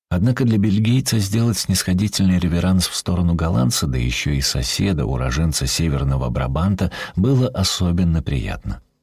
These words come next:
Назвать соотечественника Джеймса Энсера Магриtte подталкивал уже патриотизм.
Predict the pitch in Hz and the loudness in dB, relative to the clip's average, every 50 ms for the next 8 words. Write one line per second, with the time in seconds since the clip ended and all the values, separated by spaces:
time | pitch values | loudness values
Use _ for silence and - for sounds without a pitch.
0 | _ _ _ _ _ _ _ _ _ _ _ _ _ _ _ _ _ - 92 95 | _ _ _ _ _ _ _ _ _ _ _ _ _ _ _ _ _ -2 0 2
1 | 101 101 104 123 131 123 - - 113 107 104 - - 117 - - 107 - - 101 | 2 2 2 2 2 2 2 2 2 2 2 2 0 0 0 0 -2 -2 0 0
2 | 98 98 - 104 95 90 87 90 92 95 98 92 - - 90 - - 95 85 85 | 0 0 0 0 0 0 2 2 2 4 2 2 2 0 0 0 0 0 2 2
3 | 82 82 - - 98 101 101 95 95 95 92 87 82 87 95 95 - 117 95 104 | 2 0 0 0 0 2 2 2 4 4 2 2 2 2 0 0 0 -2 -2 -2
4 | 101 - - 90 85 90 90 - 104 107 101 104 98 78 73 76 65 82 - - | -2 -2 0 0 0 0 0 0 0 0 0 0 0 0 0 -2 -2 -4 -4 -2
5 | 85 82 80 73 - - 52 52 - - 50 - | -2 -2 -2 -2 -4 -4 -6 -6 -6 -6 -6 -8